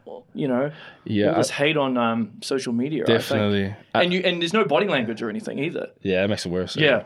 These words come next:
Speaker 1: so you're just reading text.
Speaker 2: I think, like, um, whenever, like, people react to, you know, their ideology being challenged, it's an indication that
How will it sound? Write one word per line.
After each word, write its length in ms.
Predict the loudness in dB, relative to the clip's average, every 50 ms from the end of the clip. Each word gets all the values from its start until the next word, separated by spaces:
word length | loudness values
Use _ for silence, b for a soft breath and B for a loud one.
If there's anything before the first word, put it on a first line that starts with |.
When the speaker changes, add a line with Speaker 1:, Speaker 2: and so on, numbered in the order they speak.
| -6
Speaker 1:
so 160 | -8 -4 -2 0
you're 140 | 0 0
just 200 | -2 -2 -4 -4
reading 340 | -2 -2 -2 0 -2 -4 -4
text. 460 | -4 -4 -4 -4 -4 -6 -12 -14 -16 B B B B B B B B B B B B B
Speaker 2:
I 80 | -4 -2
think, 260 | 0 0 0 2 2
like, 300 | 2 2 2 0 -2 0
um, 300 | 0 0 0 -2 -4 -8 -8 -4
whenever, 400 | -2 0 2 2 2 2 0 2
like, 480 | 2 2 0 0 -2 -6 -12 -16 -18 -18 B B B B B B B B B
people 320 | -4 -4 -4 -2 -2 -2 -2
react 720 | 0 0 0 2 4 4 4 2 -2 -8 -16 -16 -16 -18 -20 -20 _ _ _ _ _ _ _
to, 600 | -8 -4 -2 -2 0 0 -2 -2 -2 -4 -6 -8 _ _ _ _ -4
you 80 | -2
know, 380 | -2 0 0 0 -2 -2 -4 -6 -6
their 320 | -4 0 0 0 0 0
ideology 580 | 0 -2 -2 -2 -2 -2 -2 -2 -2 -4 -4 -4
being 200 | -4 -4 -4 -4
challenged, 720 | -2 0 0 0 0 -2 -4 -6 -6 -8 -8 -10 -12 -18 b b b b b b b b b _ -2
it's 180 | -2 -2 0
an 140 | 0 0 0
indication 800 | 0 0 0 -2 -2 -2 -2 -2 -2 -2 -2 -2 -2 -2 -2 0
that 440 | 0 0 0 -2 -2 -4 -8 -14